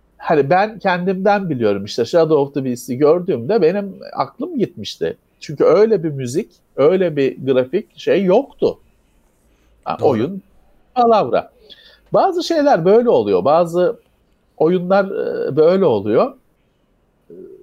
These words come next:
Speaker 1: efsane oluyor ama bir yandan da bir illüzyon
Speaker 2: Hmm.
Speaker 1: <laughs> var.
Speaker 2: Bu arada Shadow of the Beast'i gösteriyorum da tam da böyle senin anlattığın tarzda bir bölüm denk geldi.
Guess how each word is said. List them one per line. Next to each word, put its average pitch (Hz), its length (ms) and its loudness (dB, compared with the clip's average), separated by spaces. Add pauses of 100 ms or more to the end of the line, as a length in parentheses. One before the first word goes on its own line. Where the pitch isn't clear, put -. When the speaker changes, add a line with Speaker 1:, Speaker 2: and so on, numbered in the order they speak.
(180)
Speaker 1:
efsane 175 580 0
oluyor 175 360 4
ama 247 380 2
bir 190 60 4
yandan 165 440 2
da 233 140 0
bir 220 80 0
illüzyon 175 600 2 (200)
Speaker 2:
Hmm. 110 100 -10
Speaker 1:
<laughs> 120 360 0
var. 170 240 -2 (1300)
Speaker 2:
Bu 113 100 -12
arada 113 140 -10
Shadow 117 260 -8
of 113 120 -8
the 123 100 -4
Beast'i 117 240 -8
gösteriyorum 123 520 -8
da 123 60 -10
tam 123 280 -6
da 113 80 -8
böyle 120 180 -4
senin 120 200 -8
anlattığın 120 520 -10
tarzda 98 400 -10
bir 127 140 -6
bölüm 123 280 -8
denk 110 220 -12
geldi. 113 400 -10